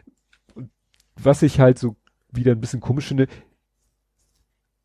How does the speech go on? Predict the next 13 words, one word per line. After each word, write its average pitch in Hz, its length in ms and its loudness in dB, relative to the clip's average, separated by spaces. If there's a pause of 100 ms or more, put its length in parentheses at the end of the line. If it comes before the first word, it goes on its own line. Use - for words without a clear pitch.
(640)
also 113 160 2
von 135 160 -2
Spotify 139 720 2
wird 143 140 -2
es - 140 -6
jetzt 135 200 0
halt 120 180 2
so 120 80 -4
dargestellt, 127 680 2
als - 220 -2
wenn 120 120 2
das 117 240 2 (1400)
auf 113 320 -2